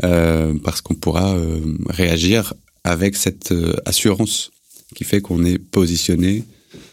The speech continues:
au bon endroit, équilibré, euh, aligné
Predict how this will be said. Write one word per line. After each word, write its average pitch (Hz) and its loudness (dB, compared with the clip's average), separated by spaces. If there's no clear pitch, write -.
au 92 -2
bon 95 4
endroit, 90 0
équilibré, 92 0
euh, 80 -2
aligné 95 2